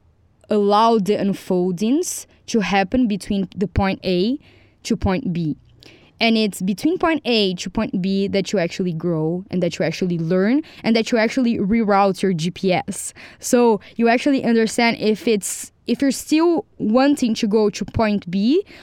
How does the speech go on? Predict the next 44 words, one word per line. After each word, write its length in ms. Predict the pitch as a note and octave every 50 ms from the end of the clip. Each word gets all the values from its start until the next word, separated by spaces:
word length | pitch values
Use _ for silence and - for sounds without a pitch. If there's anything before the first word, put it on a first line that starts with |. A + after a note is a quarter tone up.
| - -
or 120 | - A#3+ A#3+
if 240 | A#3+ A#3 A3+ -
sometimes 600 | - - C4 C4+ - - D4 C#4+ D4 D4 C4+ A3+ -
you 140 | A#3+ C#4 A#3+
don't 180 | C#4+ D4 C#4
want 180 | C#4 E4 G#4 G4
to 80 | F#4+
go 140 | B3+ B3 G#3+
to 80 | - F#3
point 240 | - G#3 F#3+ F3+ E3+
B 100 | G3 F#3+
anymore, 300 | F3+ F#3 F#3 F3+ F3 E3+
you 100 | E3+ F#3
want 140 | F#3+ G#3+
to 80 | - A3+
go 100 | G#3+ G#3+
to 100 | G3 -
point 280 | - G3+ F#3 E3+ E3+ -
C 260 | - E4+ F4 F4 -
or 120 | D#3 F#3 -
to 100 | - E3+
point 280 | F#3 F3+ F3 F3 D#3
D 200 | - C4+ C#4+ C4+
or 100 | - F#3+
to 120 | F3+ - -
point 260 | - G#3+ F#3+ E3+ D#3+
Z 360 | D#3+ D#3 A#3 C4 C4 A3+ - -
or 80 | G3
something. 480 | F#3 - - F3+ F3 E3 F3 F3 E3 E3 - - - - - - - - -
And 400 | - - A3 A3 G#3+ G#3 G3+ - -
that's 320 | F3+ G#3 C4 C#4+ - -
the 240 | - D4 D4+ A3+ - - _ _ _ _ - F3+ D#3 -
beauty 460 | G3+ A3+ B3 C4+ C4+ A3 G#3+ G#3 -
of 160 | - F#3+ F3+
manifestation 920 | G3 G3+ G3 G3 F#3+ - - F#3 - - - F#3+ F3+ G3+ F#3+ - - G3 F#3+
in 180 | - - G3 G3
the 80 | F#3+
way 140 | F#3 F#3 F#3
that 160 | F#3 E3+ E3+
I 100 | F3 E3+
see 500 | F3+ - - - - - F#3 F#3 F3+ F3+
it 120 | F3 - -
right 220 | F3+ F3+ F3 E3+
now, 560 | E3+ E3 E3+ E3+ E3 E3 F#3 G#3 B3+ D#4 G4